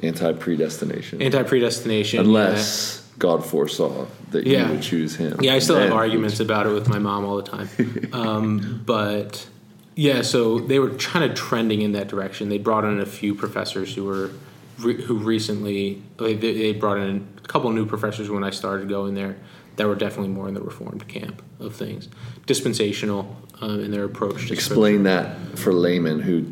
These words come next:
Speaker 1: aren't
Speaker 2: Yeah.
Speaker 1: familiar. Covenant,
Speaker 2: So,
Speaker 1: dispensation.
Speaker 2: um, it's,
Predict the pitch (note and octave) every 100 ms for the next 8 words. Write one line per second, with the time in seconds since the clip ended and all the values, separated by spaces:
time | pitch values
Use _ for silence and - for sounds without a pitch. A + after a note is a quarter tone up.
0 | - - G#2+ F2+ D#2+ D#2 D2+ D2 - -
1 | - - - E2+ A2+ G#2+ G#2+ G#2+ - -
2 | D2+ - - - A#2+ A2 G#2+ A2 G#2+ -
3 | - - - F3 D3 - - D3+ - -
4 | -